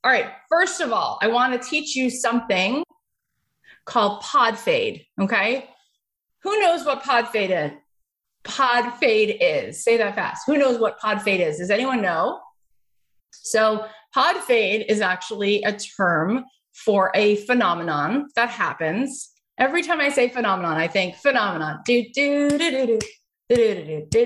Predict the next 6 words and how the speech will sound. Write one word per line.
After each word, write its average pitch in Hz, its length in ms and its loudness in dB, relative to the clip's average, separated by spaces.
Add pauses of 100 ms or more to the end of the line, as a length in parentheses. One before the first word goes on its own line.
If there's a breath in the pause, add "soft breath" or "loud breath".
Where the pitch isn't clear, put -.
(1000)
Okay. 185 200 -2 (480 loud breath)
So 247 520 2 (280)
it 294 280 2
is 247 680 4
a 220 180 4
term 202 840 -2